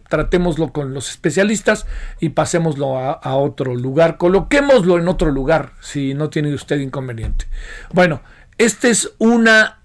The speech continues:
esto es una de las cosas, esto es uno de los elementos que tenemos informativamente. El otro, ¿sabe cuál está siendo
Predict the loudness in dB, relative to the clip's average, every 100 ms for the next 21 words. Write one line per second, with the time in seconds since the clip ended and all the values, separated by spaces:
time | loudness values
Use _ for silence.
0 | -2 0 2 2 2 2 6 6 4 2
1 | -4 -8 -10 -10 -10 -12 -8 -6 -2 -4
2 | -2 2 4 4 4 2 4 4 4 2
3 | 0 0 -2 -4 -4 -4 -4 -4 -4 -6
4 | -6 -6 -6 -4 -4 -6 -14 -18 -20 -20
5 | -20 -20 -2 2 4 2 2 0 0 -2
6 | -2 0 0 0 -2 -4 -2 0 0 0
7 | -2 -4